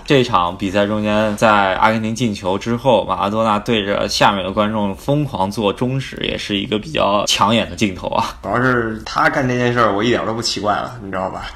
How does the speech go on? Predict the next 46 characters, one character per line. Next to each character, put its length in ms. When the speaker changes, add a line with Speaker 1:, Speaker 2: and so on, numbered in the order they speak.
Speaker 1:
给 140
大 160
家 280
普 260
及 180
一 60
下， 80
他 160
那 240
个 80
时 160
候， 340
呃， 340
嘴 240
型 320
应 100
该 160
是 200
说 200
"不 280
懂"， 180
这 100
就 200
是 180
西 220
班 120
牙 140
语 60
里 80
面 280
骂 240
人 280
的 80
一 80
句 160
话， 180
Speaker 2:
对。 80
Speaker 1:
就 80
是 320
类 180
似 220
于 160
婊 260
子 120
痒。 280
Speaker 2:
对， 180